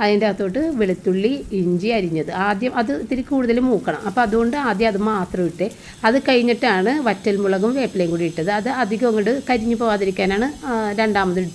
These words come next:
ഇട്ട് കൊടുക്കണത്. ആ, പിന്നെ നമ്മൾ മിക്സിയിൽ അരച്ച് വെച്ചേക്കുന്ന അത് ഒന്ന്,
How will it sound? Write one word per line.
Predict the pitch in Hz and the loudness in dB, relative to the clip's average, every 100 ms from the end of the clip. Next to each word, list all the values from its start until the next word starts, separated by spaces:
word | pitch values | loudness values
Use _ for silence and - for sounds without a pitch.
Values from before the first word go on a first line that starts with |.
| - | -8
ഇട്ട് | 185 190 | -8 -4
കൊടുക്കണത്. | 180 165 156 170 - - - - - 202 | -4 -2 -4 -6 -10 -18 -18 -20 -4 0
ആ, | 196 | 2
പിന്നെ | 277 302 339 | 4 6 6
നമ്മൾ | 311 226 226 240 247 | 4 4 4 2 0
മിക്സിയിൽ | 214 - 214 208 | -2 0 0 2
അരച്ച് | 190 202 | 0 -2
വെച്ചേക്കുന്ന | 196 202 190 196 196 220 - | -2 -2 -2 0 0 -2 -2
അത് | 190 190 262 254 | -2 0 0 0
ഒന്ന്, | 190 202 | 0 0